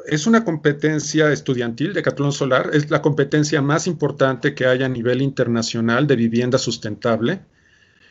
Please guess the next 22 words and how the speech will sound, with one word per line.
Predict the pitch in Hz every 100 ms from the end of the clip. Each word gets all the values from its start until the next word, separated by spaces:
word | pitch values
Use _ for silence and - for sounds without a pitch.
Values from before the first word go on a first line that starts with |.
| _ -
y | 131 131 123 123 123 120 - _ - - _ - - - - -
el | 151 139
proyecto | 135 147 151 175 170 196
tuvo | - 165 180 190 185 156 76 -
una | - 151 170
duración | 170 135 - 151
de | 156 147
dos | 147 151
años | 160 147 151 170 -
y | 151
básicamente | 139 160 - 170 156 151 151 160 156 135
en, | 120 113 - -
en, | 117 117 113 113 - _ _ _ _ _ _ _
en | 135 123
pocas | 143 165 170 -
palabras | 165 143 139 139 185 208 - - _ _ _
consiste | - 139 131 - 170 151 - 175 190 139
en | 131
diseñar | 127 120 135 131 143 156
una | 165 147
casa, | 151 147 147 170 196 - _ _ _ _ -
construirla, | 135 131 - - 139 139 151 170 165 185 233